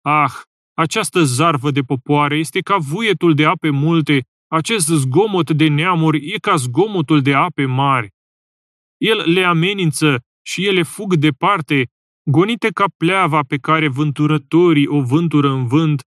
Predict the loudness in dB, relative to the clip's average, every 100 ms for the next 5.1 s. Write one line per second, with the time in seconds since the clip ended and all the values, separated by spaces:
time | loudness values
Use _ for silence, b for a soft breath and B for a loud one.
0 | _ -8 -2 -2 0 -2 -2 -2 0 2
1 | 2 2 -2 -4 0 2 2 2 0 0
2 | 0 0 0 -2 -4 -4 -2 2 2 2
3 | -2 -8 _ _ _ _ _ _ _ _
4 | 0 0 0 0 -2 -4 -2 0 0 -2